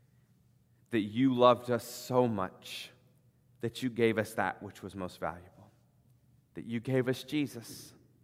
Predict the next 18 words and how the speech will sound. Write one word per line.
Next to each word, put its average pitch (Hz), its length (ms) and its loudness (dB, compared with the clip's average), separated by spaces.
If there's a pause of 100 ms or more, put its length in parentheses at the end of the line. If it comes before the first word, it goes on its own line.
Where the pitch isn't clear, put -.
(1600)
Let 143 160 8
our 139 140 8
peace 165 540 0
rest 143 440 2
in 117 180 -2
knowing 123 320 4
that 107 160 -6
the 110 40 -14
creator 151 640 0
of 135 100 0
the 139 80 -2
universe 117 600 2
did 113 180 -6
not 123 260 4
hold 123 260 -4
back 113 280 2
giving 110 320 0
us - 460 -6